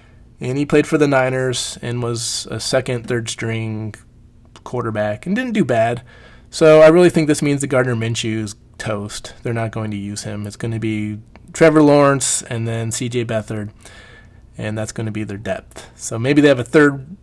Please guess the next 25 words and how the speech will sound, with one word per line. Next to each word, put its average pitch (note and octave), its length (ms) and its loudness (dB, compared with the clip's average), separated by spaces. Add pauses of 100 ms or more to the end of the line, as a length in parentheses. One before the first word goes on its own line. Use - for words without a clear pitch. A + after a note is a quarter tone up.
wide, C3 340 0
uh, A2+ 220 -4
third C#3 300 0
quarterback C3 440 2
somewhere, B2+ 540 -2 (880)
but, A2 260 -6
uh, G#2+ 340 -4 (360)
that's A2+ 420 -10
looking A2 280 -10
like G#2 180 -10
what G#2+ 240 -12
they're G#2 120 -10
gon-, G2+ 320 -10 (100)
going G#2 240 -8
to G2+ 100 -12
do, G2+ 300 -12
and G2 180 -14 (460)
it - 60 -20
doesn't B2+ 200 -2
look B2+ 120 -4
like A#2+ 100 -4
there's A2 160 -6
room A2+ 140 -6
for A2+ 100 -12
Gardner. G#2 420 -8